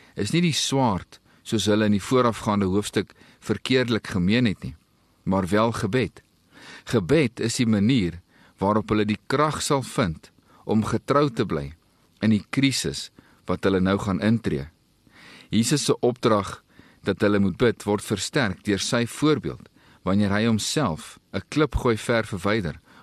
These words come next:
om self te gaan bid. Verse eenenveertig en tweeënveertig het ons gelees,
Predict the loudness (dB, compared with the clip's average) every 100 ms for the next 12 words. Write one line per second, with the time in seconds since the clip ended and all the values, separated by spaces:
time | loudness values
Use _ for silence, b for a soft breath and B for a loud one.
0 | B -4 -2 0 -2 -2 -6 -2 0 2
1 | 0 -2 _ B B B B B B B
2 | B B B B 0 0 2 2 4 2
3 | 2 0 2 -2 0 -2 0 0 0 0
4 | 0 0 -4 -4 -4 -2 0 2 0